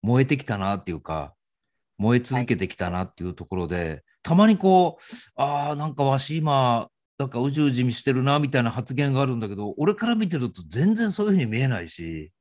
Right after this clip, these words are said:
Speaker 2: あー、そうですか。もううじうじしてますよ、
Speaker 1: いや。
Speaker 2: 本当に。
Speaker 1: <laughs> なんでいろいろ、いろんなことチャレンジして、いろんなご縁とかね、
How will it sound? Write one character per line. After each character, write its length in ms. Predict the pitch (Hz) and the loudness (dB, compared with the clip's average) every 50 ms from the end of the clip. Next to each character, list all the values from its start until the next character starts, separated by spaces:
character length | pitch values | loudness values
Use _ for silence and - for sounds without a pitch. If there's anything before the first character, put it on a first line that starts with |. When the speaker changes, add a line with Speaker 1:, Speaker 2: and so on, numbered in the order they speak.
| _ _ _ _ | _ _ _ _
Speaker 2:
あ 300 | 127 135 139 139 139 135 | 0 2 2 4 4 2
ー、 40 | |
そ 200 | 135 - 127 135 | 0 0 -2 -2
う 40 | 139 | 0
で 120 | 131 123 - | 0 -2 -4
す 80 | _ | _
か。 120 | _ 101 104 | _ -10 -8
も 120 | 110 110 | -6 -6
う 60 | 117 | -6
う 40 | 123 | -6
じ 180 | 117 120 120 120 | -6 -4 -4 -4
う 100 | 117 101 | -4 -4
じ 160 | 95 104 101 | -6 -8 -8
し 60 | - | -4
て 120 | - 139 | -2 0
ま 160 | 147 185 220 220 | 0 0 0 -2
す 120 | - - | -2 0
よ、 120 | 190 170 | 2 4
Speaker 1:
い 40 | 156 | 4
や。 60 | 147 | 4
Speaker 2:
本 120 | 135 139 - - | 2 0 -2 -4
当 80 | - 127 | -6 -4
に。 40 | 123 123 - - - - - - - - - - - - - - - - - - - - | -4 -4 -4 -4 -6 -10 -12 -14 -16 -14 -10 -10 -10 -10 -10 -12 -16 -16 -6 -6 -6 -6
Speaker 1:
<laughs> 0 | |
な 60 | 180 | -2
ん 40 | 185 | 0
で 80 | 175 | 0
い 40 | 165 | 2
ろ 100 | 175 175 | 2 2
い 20 | |
ろ、 160 | 175 165 135 - - - - - - - | 2 0 -2 -4 -10 -16 -16 -16 -6 -2
い 100 | 143 147 | 2 4
ろ 120 | 156 165 | 4 4
ん 40 | 165 | 4
な 60 | 165 | 4
こ 120 | 156 156 | 2 2
と 120 | 139 143 131 | 0 -2 -2
チ 100 | 127 135 | 0 2
ャ 60 | 135 | 4
レ 140 | 139 147 147 | 4 4 4
ン 100 | 143 131 | 4 2
ジ 140 | 120 120 117 | 0 0 -2
し 80 | - | -4
て、 400 | - 113 110 110 107 104 92 - _ _ _ _ _ _ _ - | -4 -4 -2 -2 -2 -4 -6 -8 _ _ _ _ _ _ _ -8
い 80 | 117 | -4
ろ 140 | 113 117 117 | -2 -2 0
ん 60 | 113 | 0
な 160 | 113 113 107 107 | 0 -2 -2 -4
ご 220 | 90 98 117 120 | -4 -2 0 0
縁 140 | 117 110 98 | 0 0 -2
と 100 | - 82 | -6 -12
か 80 | 87 | -10
ね、 320 | 90 107 117 104 85 76 | -6 -4 -4 -4 -4 -8